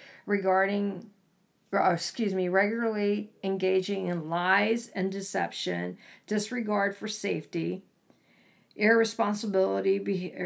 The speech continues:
irresponsible, good Lord, I can't talk tonight, behavior, lack of remorse, irritability, and aggressiveness, and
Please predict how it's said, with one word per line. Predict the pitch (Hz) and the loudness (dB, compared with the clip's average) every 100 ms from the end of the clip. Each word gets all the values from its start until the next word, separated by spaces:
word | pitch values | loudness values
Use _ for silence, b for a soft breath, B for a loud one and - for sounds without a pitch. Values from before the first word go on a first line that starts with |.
| - | -2
irresponsible, | 208 240 247 208 - - 180 196 208 208 202 202 202 _ | 2 2 2 -2 -8 -8 -2 0 0 -4 -4 -4 -6 _
good | 262 269 175 165 175 | -8 -6 -6 -6 -2
Lord, | 233 226 180 | 2 2 0
I | 170 | -6
can't | - 170 - | -8 -10 -6
talk | 240 254 | -6 -6
tonight, | 208 180 170 202 | -4 -4 -4 -4
behavior, | 202 208 196 170 180 185 196 B B B B B B B B B _ _ - | -4 0 0 2 2 2 0 B B B B B B B B B _ _ 0
lack | 226 269 294 | 2 2 4
of | 285 | 2
remorse, | 254 254 214 175 175 170 - - - | 4 4 4 4 2 0 -4 -6 0
irritability, | 220 277 254 208 202 202 190 185 190 | 2 2 2 2 2 4 4 4 4
and | 190 | 2
aggressiveness, | 180 165 170 - 180 170 160 156 147 165 - - - | -2 -2 -2 -2 -6 -4 -4 -4 -4 -6 -6 -8 -8
and | 208 214 233 214 185 180 175 196 190 | -2 2 4 4 4 2 0 -2 -4